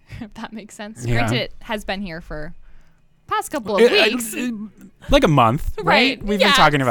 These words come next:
Speaker 1: pretty
Speaker 2: this for a
Speaker 1: much.
Speaker 2: while.
Speaker 1: Um, the funniest thing that I found on Twitter about the coronavirus is everyone's like, "Wash your hands," and, like, everyone's been, like, tweeting back, like, "You should have already been doing that."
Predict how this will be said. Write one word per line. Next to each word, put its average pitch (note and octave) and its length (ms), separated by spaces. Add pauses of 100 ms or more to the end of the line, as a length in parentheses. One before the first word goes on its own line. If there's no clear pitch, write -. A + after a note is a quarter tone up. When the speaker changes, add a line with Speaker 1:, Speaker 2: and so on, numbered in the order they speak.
Speaker 1:
pretty - 60
Speaker 2:
this - 100
for G4+ 120
a - 120
Speaker 1:
much. - 20
Speaker 2:
while. G3 280 (320)
Speaker 1:
Um, A3+ 160 (420)
the F#4+ 120
funniest G#4+ 380
thing F#4+ 120
that A3 120
I A#3 140
found C#4 180
on A#3 100
Twitter C4+ 220
about A3+ 220
the G#3 80
coronavirus G#3 540
is G#3+ 60
everyone's G#3+ 360
like, G3+ 120
"Wash G3 280
your G3+ 80
hands," F#3+ 280
and, G3 120
like, F3+ 120
everyone's F#3+ 400
been, G3 140
like, F3+ 180
tweeting F#3+ 320
back, F3+ 240
like, G3 160
"You B3+ 80
should C4+ 140
have B3+ 100
already A#3 200
been G3 180
doing G3 320
that." E3+ 320